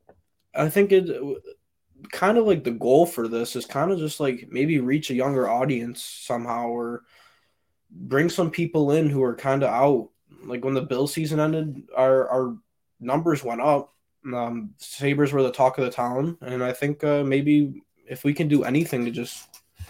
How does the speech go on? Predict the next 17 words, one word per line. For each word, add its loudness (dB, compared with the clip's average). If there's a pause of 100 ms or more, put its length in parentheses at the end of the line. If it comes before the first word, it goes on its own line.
(120)
you 0
know, 4
grow 2 (400)
Buffalo -2
Sabres -2
hockey -2
from -4
a -6
fan -4
standpoint, -6 (480)
I -4
think -2
we're, 0 (400)
I -18
think -4
we've 0
done 4